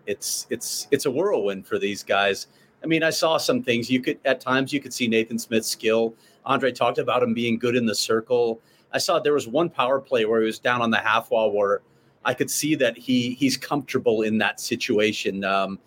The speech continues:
you know, has good instincts on the half wall on the power play. But again,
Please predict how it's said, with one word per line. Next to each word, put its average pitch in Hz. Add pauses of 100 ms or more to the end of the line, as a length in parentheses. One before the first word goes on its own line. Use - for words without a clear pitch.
(200)
you 120
know, 120
has 127
good 123
instincts 117
on 104
the 101
half 104
wall 104
on 98
the 95
power 98
play. 95
But -
again, 110